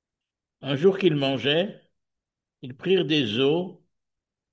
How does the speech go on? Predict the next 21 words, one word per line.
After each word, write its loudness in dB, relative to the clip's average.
et -4
les -2
jetèrent 2
sur -2
un -2
instituteur. -4
Il 0
y 2
avait 4
un 4
rebbe 6
là-bas, 2
ils -8
l'ont, -4
ils -10
l'ont, -2
ils -4
l'ont 2
jeté 2
les 2
os. -2